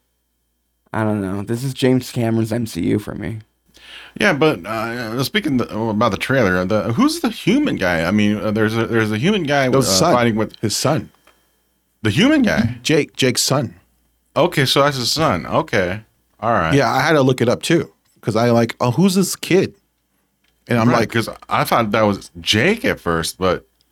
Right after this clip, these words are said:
Speaker 2: uh, he, he, he, he's obviously walking, so I thought maybe that he, he went, he finally got his magic legs. Remember in the first one, the, the, the, the, the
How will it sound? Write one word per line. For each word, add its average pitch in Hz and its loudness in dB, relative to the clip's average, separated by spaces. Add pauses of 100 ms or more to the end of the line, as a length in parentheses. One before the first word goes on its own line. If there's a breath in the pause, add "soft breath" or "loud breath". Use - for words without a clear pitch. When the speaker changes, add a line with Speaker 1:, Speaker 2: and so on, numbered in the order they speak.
(340)
Speaker 2:
uh, 87 0
he, 101 -2
he, 101 -6
he, 95 -4
he's 101 -4
obviously 120 0
walking, 98 -2
so 90 -2 (460 soft breath)
I 98 -2
thought 101 0
maybe 110 0
that 98 0
he, 107 -2
he 95 -4
went, 107 -2
he 95 -2
finally 101 -2
got 98 0
his 98 -2
magic 92 -2
legs. 110 -2
Remember 104 0
in 104 0
the 98 -2
first 107 0
one, 123 0
the, 98 0
the, 92 0
the, 90 -2
the, 85 -4
the 76 -8